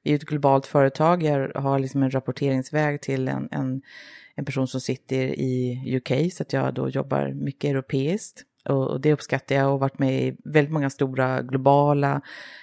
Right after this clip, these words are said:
eh, projekt i, som har då, eh, jobbat med alla de, våra, eh, åttio länder.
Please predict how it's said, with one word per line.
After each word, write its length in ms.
eh, 380
projekt 480
i, 260
som 240
har 160
då, 360
eh, 320
jobbat 340
med 120
alla 200
de, 160
våra, 480
eh, 300
åttio 500
länder. 560